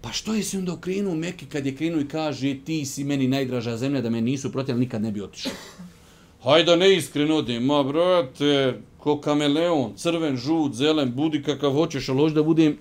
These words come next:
ondje gdje mi je fino. Napustio rodnu grudu i tamo umro. Nikad se vratio nije. Šta je sve pretrpio na putu odbrani te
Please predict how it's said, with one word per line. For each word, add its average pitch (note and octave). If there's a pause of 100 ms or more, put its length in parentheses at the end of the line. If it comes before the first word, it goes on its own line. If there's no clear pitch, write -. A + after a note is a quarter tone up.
ondje D#3
gdje C#3
mi C3+
je C3
fino. C3 (460)
Napustio B2
rodnu A2+
grudu C#3
i C#3
tamo C3+
umro. G#2+ (880)
Nikad C3+
se A#2
vratio A2
nije. F2 (920)
Šta -
je G#3+
sve F3
pretrpio E3 (500)
na B2+
putu D#3 (240)
odbrani B2
te C3+